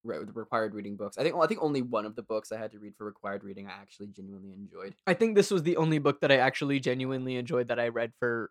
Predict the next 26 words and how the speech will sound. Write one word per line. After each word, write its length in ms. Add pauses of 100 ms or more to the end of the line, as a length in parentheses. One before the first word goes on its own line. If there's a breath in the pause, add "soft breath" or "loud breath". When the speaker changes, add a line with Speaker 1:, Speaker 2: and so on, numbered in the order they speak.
Speaker 2:
required 460
readings. 340
Speaker 1:
Yeah, 100
that 280
sounds 220
about 100 (100)
right. 120 (260)
Speaker 2:
So, 380 (420)
Andy 560 (400)
is 140
sitting 180
at 100
the 80
table 380
and 140
is 100
like, 140
"Hey, 140
Tommy, 480 (760)
maybe 260
you 60
should 160
try 160
a 40
new 140
profession, 640